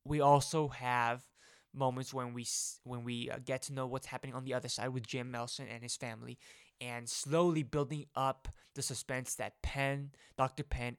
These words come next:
and Reynolds are planning something. Something bigger than just assassinating Jim Melson for whatever reason, right? We know that they're planning something, and it's gotta do with the metal sphere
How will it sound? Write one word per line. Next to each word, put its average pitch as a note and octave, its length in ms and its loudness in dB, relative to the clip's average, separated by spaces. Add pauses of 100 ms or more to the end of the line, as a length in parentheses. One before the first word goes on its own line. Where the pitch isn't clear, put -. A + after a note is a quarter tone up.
and A#2 160 -4
Reynolds A#2+ 360 0 (120)
are A#2 140 -2 (100)
planning A#2 360 -4
something. - 420 -10 (460)
Something C#3 300 -2
bigger C3 220 0
than B2 140 -6
just A#2+ 300 -6 (160)
assassinating A#2 760 -6
Jim A#2 160 -6
Melson A#2 280 -4
for A2+ 160 -12
whatever A#2 360 -6
reason, C3 360 -2 (440)
right? A#2+ 240 -4 (640)
We C3+ 120 0
know C3 220 4
that B2+ 220 2
they're B2+ 100 0
planning A#2+ 320 -2
something, A#2+ 340 -10
and B2 140 -6
it's A#2+ 100 -10
gotta A#2+ 220 -4
do A#2+ 140 -8
with - 100 -20
the B2 80 -10
metal A#2 220 -10
sphere - 480 -4